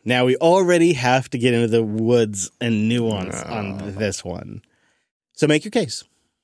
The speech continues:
Speaker 2: Okay, well, I think you did try out a few per desktop tiling managers, did you not, throughout
Speaker 1: I
Speaker 2: the year?
Speaker 1: Sure, yeah.
Speaker 2: So, uh, you know, theme was on point here. I'm not convinced, though, that you're still currently using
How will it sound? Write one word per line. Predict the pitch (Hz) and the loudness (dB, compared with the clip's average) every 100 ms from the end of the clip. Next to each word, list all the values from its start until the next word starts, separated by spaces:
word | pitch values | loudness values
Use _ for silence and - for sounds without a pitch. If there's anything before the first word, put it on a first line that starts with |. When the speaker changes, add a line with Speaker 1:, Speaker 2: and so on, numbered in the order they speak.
| _ _ _ - | _ _ _ -4
Speaker 2:
Okay, | 143 90 | 0 2
well, | 98 101 - | 4 2 2
I | 117 | 0
think | - 147 - | 2 -2 2
you | 127 | 2
did | 104 117 135 | 4 2 2
try | 127 123 92 87 | 0 0 2 2
out | 85 - | 0 -2
a | 87 | -6
few | - - 80 80 76 80 _ _ - | -6 -6 -4 -4 -4 -10 _ _ -20
per | - 85 78 71 69 _ _ _ _ | -6 -2 -2 -4 -8 _ _ _ _
desktop | 85 76 - 73 67 - | -2 0 -4 -6 -8 -8
tiling | - 92 82 | -6 -2 -2
managers, | 69 69 65 67 | -6 -10 -12 -12
did | 73 73 | -12 -8
you | |
not, | 80 135 | -6 -6
throughout | - 127 | -2 -2
Speaker 1:
I | |
Speaker 2:
the | 120 | -2
year? | 135 190 | -4 -2
Speaker 1:
Sure, | 135 202 - - | -2 -4 -8 -4
yeah. | 120 | 0
Speaker 2:
So, | 98 85 82 82 82 82 | 2 2 2 0 -2 0
uh, | 85 85 - | 0 -2 -4
you | 92 | -4
know, | 82 | -4
theme | - 135 135 156 | -2 0 2 2
was | 151 131 | 0 0
on | 127 131 131 | 0 0 -2
point | - 120 131 - | -4 -4 -4 -4
here. | 127 160 202 _ _ _ _ _ _ _ - | -4 -4 -8 _ _ _ _ _ _ _ -2
I'm | 143 180 | 2 4
not | 190 - | 2 0
convinced, | - 143 107 147 - - | 0 0 4 2 2 0
though, | 85 | 0
that | 85 85 | 2 -2
you're | 87 | -2
still | - 98 90 | -2 -2 -4
currently | - 110 117 - 76 | -4 -4 -2 -4 -8
using | 135 123 - - | -8 -10 -12 -16